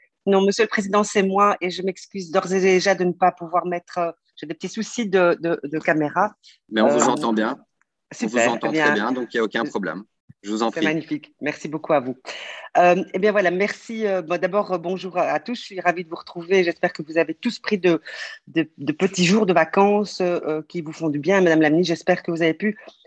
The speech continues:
Speaker 1: prendre un peu de temps pour vous. Alors aujourd'hui, il est évidemment, euh, temps de aussi, euh, poser des questions, euh, concernant les conséquences du maintien des, des mesures covid. Et, euh, le trente et un août, Madame la ministre,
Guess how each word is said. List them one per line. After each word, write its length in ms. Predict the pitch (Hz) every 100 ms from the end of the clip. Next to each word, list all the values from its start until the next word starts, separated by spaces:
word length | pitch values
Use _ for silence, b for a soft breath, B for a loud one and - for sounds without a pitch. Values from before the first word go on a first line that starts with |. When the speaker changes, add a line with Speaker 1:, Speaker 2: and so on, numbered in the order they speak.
| -
Speaker 1:
prendre 300 | - 196 180
un 120 | 165
peu 340 | - 185 185
de 120 | 151 175
temps 260 | 233 226
pour 280 | 220 185 160
vous. 220 | 151 151 - B B B B B
Alors 220 | 196 180
aujourd'hui, 480 | 208 202 202 226 247
il 140 | 208 202
est 240 | 190 -
évidemment, 720 | 180 190 180 180 185 180 175
euh, 380 | 151 160 156 151 156 -
temps 260 | 190 180
de 120 | 175
aussi, 580 | 170 165 - - 196 185
euh, 60 | 165
poser 380 | - 170 175 180
des 120 | 165
questions, 540 | 170 - - 185 185 B B B -
euh, 140 | 147 156
concernant 380 | 170 160 156
les 100 | 156
conséquences 500 | 156 165 165 160 185
du 80 | 175
maintien 380 | 170 151 - 175
des, 200 | 156 -
des 120 | 147
mesures 340 | 160 151 165 -
covid. 340 | 160 170 247 B B B B -
Et, 300 | 196 214 208
euh, 60 | 175
le 100 | 170
trente 300 | - 240 233
et 60 |
un 140 | 190 175
août, 160 | 220 226
Madame 200 | 175 165
la 100 | 160
ministre, 580 | 156 165 196 - 196